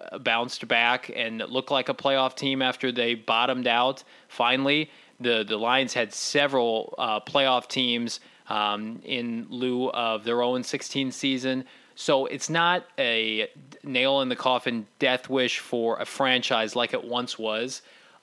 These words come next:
Um, and so I think behind closed doors, they would tell you, you know, once we have the,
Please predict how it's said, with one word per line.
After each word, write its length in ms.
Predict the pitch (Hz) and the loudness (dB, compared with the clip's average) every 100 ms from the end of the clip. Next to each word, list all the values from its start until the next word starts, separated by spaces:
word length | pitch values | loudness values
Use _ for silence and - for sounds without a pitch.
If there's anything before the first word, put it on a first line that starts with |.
| 131 | 0
Um, 260 | 123 120 - | 0 0 -4
and 140 | 123 | -2
so 260 | - 123 - | 0 0 0
I 160 | 127 127 | 0 -2
think 420 | - 131 127 - | 0 -2 -4 -2
behind 380 | 107 120 117 113 | 0 2 0 -2
closed 340 | - 123 107 | 0 0 0
doors, 260 | 120 113 104 | 0 0 0
they 100 | 117 | 0
would 160 | 110 | -2
tell 180 | - 113 | -2 0
you, 240 | 110 104 101 - - - | 0 -4 -8 -16 -20 -8
you 80 | 113 | -4
know, 100 | 110 | -4
once 420 | 113 143 160 - | -2 0 0 -2
we 240 | 139 139 | 2 4
have 480 | 135 120 113 110 110 | 4 4 4 2 0
the, 260 | 110 107 | -2 -2